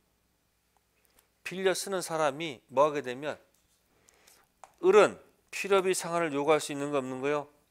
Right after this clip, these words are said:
있는 거예요. 원래 누가 지출할 것을? 을이 지출했으니까.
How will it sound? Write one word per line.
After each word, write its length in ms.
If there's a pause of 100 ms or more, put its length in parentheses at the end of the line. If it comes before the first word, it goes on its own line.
있는 340
거예요. 220 (1040)
원래 220
누가 320
지출할 360
것을? 320 (2000)
을이 140
지출했으니까. 800